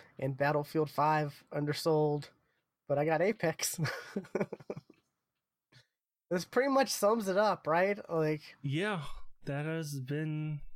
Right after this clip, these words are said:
Speaker 2: E A's year.
Speaker 1: And they're letting Apex, like, I don't know, they're, it, which, uh, I mean,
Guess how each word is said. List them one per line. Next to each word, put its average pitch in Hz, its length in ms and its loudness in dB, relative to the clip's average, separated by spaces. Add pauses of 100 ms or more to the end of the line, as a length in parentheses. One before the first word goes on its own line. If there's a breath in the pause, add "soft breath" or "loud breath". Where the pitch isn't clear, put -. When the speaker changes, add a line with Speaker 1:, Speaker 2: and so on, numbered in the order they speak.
(140)
Speaker 2:
E 147 220 -4
A's 143 160 -4
year. 123 400 -4 (1600)
Speaker 1:
And 151 320 0
they're 160 300 0
letting 170 500 2
Apex, 165 600 -2
like, 135 340 -2 (580)
I 143 120 0
don't 156 160 0
know, 139 260 0
they're, 127 300 -4
it, 123 180 -6 (320)
which, 139 340 -6
uh, 139 240 -2
I 151 100 -2
mean, 147 340 2